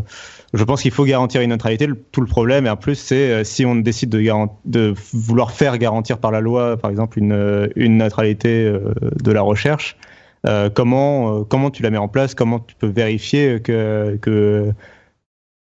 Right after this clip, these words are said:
quelles modifications ou pas sont bonnes, euh, est-ce qu'il y a vra-, il faut vraiment aucun humain, est-ce que, de toute façon, même un algorithme, tu peux le, le,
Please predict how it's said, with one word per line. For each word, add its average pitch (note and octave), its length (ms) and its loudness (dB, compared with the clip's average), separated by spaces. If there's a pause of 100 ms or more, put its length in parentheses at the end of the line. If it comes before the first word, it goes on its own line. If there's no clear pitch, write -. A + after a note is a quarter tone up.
(200)
quelles A#2+ 260 0
modifications A#2+ 760 2
ou B2 40 -2
pas B2+ 300 0
sont A#2+ 180 -4
bonnes, C3 480 0
euh, A2+ 340 0
est-ce A2+ 160 -4
qu'il B2+ 120 0
y - 20 2
a A2 60 0
vra-, A2+ 160 -2
il C3 80 -4
faut A2+ 100 -6
vraiment A#2 260 0
aucun A#2+ 300 0
humain, C3+ 460 0
est-ce A#2 160 -6
que, A2 240 0
de G#2+ 60 -2
toute G#2+ 120 -10
façon, A#2 240 -2
même A#2 160 0
un G#2 80 -2
algorithme, A2+ 440 0 (140)
tu - 140 -18
peux G#2 120 0
le, G2+ 180 -2
le, G2+ 440 -2